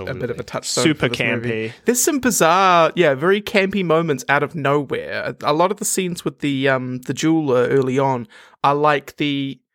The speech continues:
Speaker 1: there's one particular scene, I think, where he's planning his, he, he's talking about his big master plan and all the evil he's gonna do.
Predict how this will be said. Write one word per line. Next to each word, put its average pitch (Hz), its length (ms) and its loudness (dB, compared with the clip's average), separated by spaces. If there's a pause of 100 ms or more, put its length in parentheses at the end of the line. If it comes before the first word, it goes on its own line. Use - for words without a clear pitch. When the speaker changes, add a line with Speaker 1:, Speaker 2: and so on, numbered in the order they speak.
(320)
Speaker 1:
there's 156 140 0
one 202 140 2
particular 208 380 -2
scene, 165 160 0
I 147 40 2
think, 151 140 -6
where 147 80 -2
he's 139 80 -2
planning 156 480 0
his, 135 480 -2
he, 139 160 -10
he's 131 160 -6
talking 156 320 -2
about 131 220 0
his 135 160 -4
big 131 240 0
master 131 320 -4
plan 123 340 -2
and 120 80 -10
all 123 80 -8
the 123 120 -4
evil 123 200 -4
he's 131 180 -6
gonna 123 200 -6
do. 120 320 -4